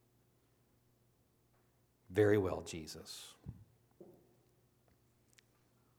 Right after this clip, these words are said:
We will learn. We are still willing to learn. And for those of us who have heard all of this before,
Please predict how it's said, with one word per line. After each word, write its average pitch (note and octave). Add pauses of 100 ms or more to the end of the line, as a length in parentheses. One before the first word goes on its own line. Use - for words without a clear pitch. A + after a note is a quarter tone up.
(220)
We G2+
will G#2+
learn. F2 (1160)
We G2+
are A#2
still A#2+ (1160)
willing G2
to G#2
learn. D2+ (4000)
And F#2+
for G2+
those A2+
of A2+
us A#2+
who C3
have A#2
heard B2
all B2
of A#2+
this B2+
before, C3